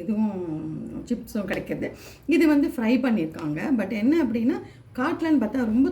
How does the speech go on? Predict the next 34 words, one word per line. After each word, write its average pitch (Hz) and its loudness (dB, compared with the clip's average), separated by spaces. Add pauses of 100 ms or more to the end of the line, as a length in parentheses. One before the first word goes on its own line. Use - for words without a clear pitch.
தூளாக 285 4
இருக்குது, 262 -4
அதனால 226 0
இப்படி 196 -6
பண்ணி 240 0 (100)
சாப்பிட - -6
முடியாது. 156 -2 (420)
அதனால 254 4
உங்களுக்கு 226 2
வந்து 294 2
இது 233 0
காட்டுற 202 -4
மாதிரி. 214 -2
இது 269 2
கூட 320 2 (100)
பாருங்க, 247 2 (600)
எல்லாம் 269 4
உடைஞ்சு 247 4
போய் 320 4 (320)
தூளாக 247 4
வந்துடுது. 180 -2 (400)
இப்படி 208 0
எடுத்து 226 4 (3000)
நம்ம 262 2
தொட்டு 269 2
சாப்பிடும்போது 214 2 (720)
அந்த 247 0
புளிப்பு, 277 2 (140)
காரம் 247 4
எல்லாம், 254 -2 (100)
உப்பு 233 -2
எல்லாம் 226 4
போட்டோம்னா 220 0
ரொம்ப 254 6